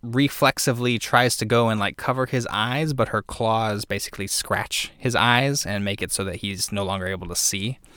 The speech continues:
And that's kind of, like, the, the crux of, like, the beginning of the story, is that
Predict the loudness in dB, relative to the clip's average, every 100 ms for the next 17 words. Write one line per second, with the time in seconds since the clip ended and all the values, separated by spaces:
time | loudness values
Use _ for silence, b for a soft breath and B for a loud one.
0 | B B B 4 6 6 6 6 4 2
1 | 0 -2 -2 -2 -4 -6 -2 4 4 4
2 | 0 2 0 -2 -4 -6 -4 -2 0 0
3 | 2 6 6 6 2 0 0 -2